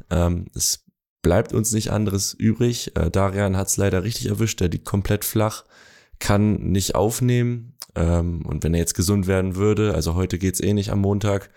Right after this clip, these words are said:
Dienstag, Mittwoch bin ich unimäßig so eingebunden, dass wir nicht aufnehmen können und eine Folge am Donnerstag rauszubringen, macht dann keinen Sinn.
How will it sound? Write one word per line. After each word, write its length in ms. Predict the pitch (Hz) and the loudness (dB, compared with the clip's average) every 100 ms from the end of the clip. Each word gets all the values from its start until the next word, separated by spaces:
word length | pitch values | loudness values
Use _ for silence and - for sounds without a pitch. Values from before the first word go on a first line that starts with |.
| - - - - - | -20 -20 -20 -6 2
Dienstag, 480 | 98 - 98 - 101 | 2 4 0 0 -2
Mittwoch 340 | - 98 92 | 0 -2 -2
bin 220 | - 92 | 0 0
ich 400 | 90 95 - - _ _ _ _ _ | 0 -2 -4 -10 _ _ _ _ _
unimäßig 760 | 104 117 107 104 101 110 95 - | 4 4 4 2 2 0 -2 -4
so 220 | 87 90 | 0 2
eingebunden, 560 | 85 104 95 101 85 87 | 2 2 0 0 0 -2
dass 320 | 87 - - | -2 -2 0
wir 100 | 92 | 0
nicht 160 | 85 | 2
aufnehmen 400 | - 92 101 90 | 0 0 0 0
können 260 | 90 92 92 | 0 0 0
und 160 | 85 - | 0 0
eine 120 | 82 | -2
Folge 340 | - 92 87 | 0 2 2
am 80 | 85 | 2
Donnerstag 500 | 90 92 90 95 85 | 0 0 0 -2 0
rauszubringen, 640 | 87 - - - 90 90 - - - - - | 0 0 -2 0 2 0 -4 -20 -20 -20 -2
macht 360 | 85 95 101 117 | 2 2 2 0
dann 160 | 113 | 0
keinen 340 | 101 107 110 101 | 0 0 0 2
Sinn. 420 | 101 120 143 | 2 2 0